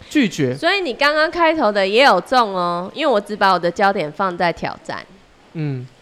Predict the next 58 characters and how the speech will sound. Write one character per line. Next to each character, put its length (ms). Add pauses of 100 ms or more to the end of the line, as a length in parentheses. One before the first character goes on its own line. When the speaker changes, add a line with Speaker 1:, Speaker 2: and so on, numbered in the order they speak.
(120)
Speaker 2:
所 180
以 40
你 140
的 120
感 220
觉 160
也 140
是 380 (420)
蛮 200
不 100
错 220
的 100
啊， 120
你 160
有 120
说 140
到 100
黄 220
色 140
嘛， 140
对 120
不 60
对？ 80
Speaker 1:
对， 80
我 120
有 60
说 140
到 60
黄 100 (100)
色。 120
Speaker 2:
嗯， 20
没 100
错， 260
因 80
为 100
你 40
是 120
看 180
到 120
我 40
们 80
两 180
个， 180 (120)
是 140
吗？ 100 (640)
Speaker 1:
我 60
是 80
看 120
到 60
我 60
们 60
两 120
个， 220
Speaker 2:
<laughs> 140
Speaker 1:
对。 200
Speaker 2:
OK， 60 (320)
很 140
好 100